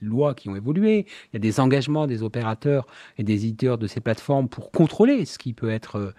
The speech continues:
diffusé, mais, euh, malgré tout, il y a, euh, de ça. Et alors, encore plus quand on est sur des applications, euh, euh, qui sont, euh, euh, la mise en relation de, de, de deux personnes,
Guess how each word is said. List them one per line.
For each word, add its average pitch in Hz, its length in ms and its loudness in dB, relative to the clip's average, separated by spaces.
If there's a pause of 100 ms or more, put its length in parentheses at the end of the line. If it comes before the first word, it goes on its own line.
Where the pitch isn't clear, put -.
(320)
diffusé, 127 440 0
mais, 131 280 -2 (280)
euh, 110 340 -10
malgré 117 360 0
tout, 196 260 2 (220)
il 113 340 -4
y 120 80 2
a, 165 200 2 (120)
euh, 110 160 -4
de 104 140 -2
ça. 208 240 2
Et 139 40 0
alors, 123 200 4 (380)
encore 165 280 -2
plus 233 160 2
quand - 180 -4
on 151 80 2
est 175 80 4
sur 143 160 -4
des 127 240 2
applications, 147 760 2
euh, 117 220 4 (360)
euh, 110 120 -2
qui 113 160 -6
sont, 156 380 2
euh, 113 260 -2
euh, 110 400 -2 (140)
la 113 100 -2
mise 139 200 6
en 127 60 8
relation 127 380 2
de, 123 200 2
de, 113 160 -2
de 113 160 0
deux 117 180 2
personnes, 185 500 2